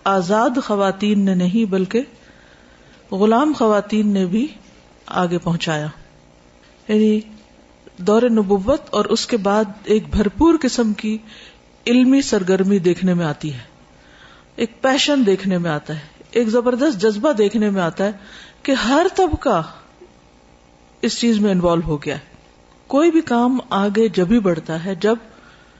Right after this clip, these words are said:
سب لوگ مل کر اسے آگے بڑھائیں، اس میں ایک قوت زیادہ ہو جاتی، ایک فورس بڑھ جاتی اور وہ چیز بڑے بڑے فاصلے کم سے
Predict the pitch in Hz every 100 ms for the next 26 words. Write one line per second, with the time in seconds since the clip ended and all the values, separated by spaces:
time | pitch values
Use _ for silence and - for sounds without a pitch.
0 | _ - - 339 285 277 302 240 220 320
1 | 320 311 233 - 196 165 170 160 156 143
2 | - _ _ - _ _ _ - _ _
3 | _ _ _ 403 381 277 277 277 247 -
4 | - 247 277 311 - - - - 170 208
5 | 202 226 202 165 156 147 190 - - 247
6 | 285 202 185 277 220 170 - 160 - -
7 | - - - _ - - 220 226 233 -
8 | 254 262 - - _ - 196 240 226 214
9 | 208 180 - 220 247 - - - - -
10 | 262 277 262